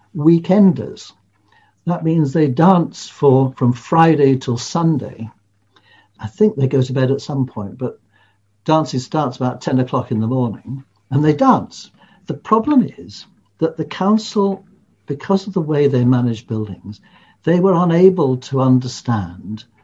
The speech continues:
the idea of an, an event going on for three days. And there was talk that they had ha-, asked for the, the building to be cleared each night so the janitor could get in to tidy up.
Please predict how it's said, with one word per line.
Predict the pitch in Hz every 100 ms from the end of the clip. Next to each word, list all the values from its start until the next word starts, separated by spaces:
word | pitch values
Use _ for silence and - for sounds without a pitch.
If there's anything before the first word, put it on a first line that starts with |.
| _ -
the | 135
idea | 139 131 135
of | 131
an, | 139 135 -
an | 123
event | 127 120 143 143
going | 135 131 127
on | 123 123
for | 139
three | 131 - 123 113
days. | 143 175 - - 85 - _ _ 135
And | 135
there | 135
was | 135
talk | - 208 190 127
that | 131 127
they | 127
had | 123
ha-, | 110 135 - -
asked | 147 139 -
for | - 139
the, | 127 123 120 - _
the | 123
building | 147 143 143 139
to | 131
be | 123 117
cleared | - 151 147 135 127
each | 120 -
night | 127 127 120
so | -
the | 120
janitor | 104 131 131 131 131
could | - 110
get | 123 110
in | 131 107
to | 107
tidy | - 135 113 110 143
up. | 147 -